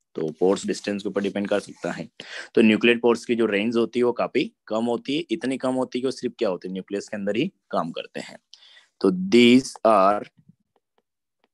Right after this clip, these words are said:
these are short range, short range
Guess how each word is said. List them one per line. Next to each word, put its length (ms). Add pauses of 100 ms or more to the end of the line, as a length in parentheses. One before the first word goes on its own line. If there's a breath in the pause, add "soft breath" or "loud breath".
(1400)
these 280 (100)
are 300 (1800)
short 760
range, 460 (2250)
short 540
range 400